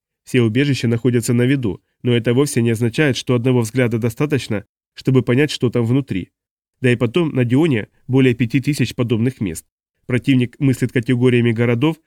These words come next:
централизованной власти и иерархии, а мы нет.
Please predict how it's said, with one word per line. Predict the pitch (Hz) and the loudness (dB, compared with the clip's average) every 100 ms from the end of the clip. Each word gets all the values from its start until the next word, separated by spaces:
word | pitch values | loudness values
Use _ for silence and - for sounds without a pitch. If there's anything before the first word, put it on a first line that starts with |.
| _ | _
централизованной | - 120 123 123 117 123 117 117 | -2 0 2 2 2 2 2 0
власти | 110 143 - 107 | 0 -4 -4 -8
и | - 131 | -6 -2
иерархии, | 135 139 95 - 90 _ _ | 0 0 -4 -10 -18 _ _
а | - 113 | -4 0
мы | 139 | 2
нет. | 123 90 | 2 -2